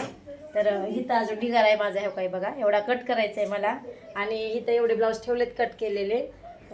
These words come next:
ते शिवायचे आहेत. परवा दिवशी पूर्ण ब्लाऊज बरेच कट करून ठेवले होते, तर निम्मे संपत आलेत, आता तेवढे आहेत.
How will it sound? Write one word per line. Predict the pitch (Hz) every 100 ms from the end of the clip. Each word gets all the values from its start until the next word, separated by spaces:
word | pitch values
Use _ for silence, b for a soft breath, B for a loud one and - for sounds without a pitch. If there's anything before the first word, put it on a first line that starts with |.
| -
ते | 202 202
शिवायचे | 240 226 214 214
आहेत. | 208
परवा | 208 202
दिवशी | 190 190 196 190
पूर्ण | 190 - 196 190
ब्लाऊज | 190 196 196 185
बरेच | 190 190 185 202 202 -
कट | 208
करून | - 196
ठेवले | 190 220 208
होते, | 214 214 226 269 B B B B - -
तर | 202 196 202
निम्मे | 226 226 220
संपत | 233 226 226
आलेत, | 226 208 208
आता | 208
तेवढे | 220 208
आहेत. | 208 233 233